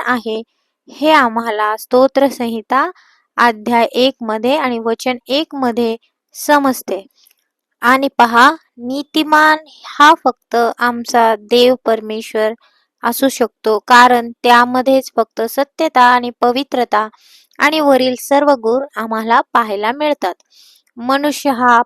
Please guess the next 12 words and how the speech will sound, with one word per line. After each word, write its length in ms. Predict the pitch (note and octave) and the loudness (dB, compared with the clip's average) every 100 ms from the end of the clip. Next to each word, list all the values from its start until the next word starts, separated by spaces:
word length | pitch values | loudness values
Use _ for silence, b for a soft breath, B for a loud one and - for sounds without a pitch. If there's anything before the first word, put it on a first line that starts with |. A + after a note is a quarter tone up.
| - | 4
पापामध्ये 680 | A#3 A3+ C4+ D4+ C4+ B3 A#3 - | 4 6 4 4 0 0 -4 -2
जन्मलेला 560 | A#3 B3 C4+ D4 D4 C4 | -4 -4 -2 0 4 4
आहे 320 | A3 A3 C#4 - _ _ - | 2 -4 -10 -12 _ _ -4
आणि 180 | C#4+ D4+ | -2 -2
मनुष्य 520 | D4 C#4+ D4 - C4+ | -2 -2 -2 -2 -2
नीतिमान 580 | C4 B3+ A#3 B3+ A#3+ A#3+ | -2 -4 -6 -4 -2 -2
होऊ 320 | A#3+ A#3+ B3+ D#4 | -2 0 2 2
शकत 380 | C#4+ B3+ A#3 | 0 -2 -4
नाही, 340 | A3 A3+ A#3+ D#4 b b b - | -4 -6 -6 -10 b b b -4
हे 180 | C4 C4+ | 2 4
आम्हाला 500 | B3 A3 G#3+ A3 A3 | 4 2 2 2 2
रोमकारास 760 | A#3 C4+ E4 - C4+ A3+ A#3 | 2 0 2 4 6 6 2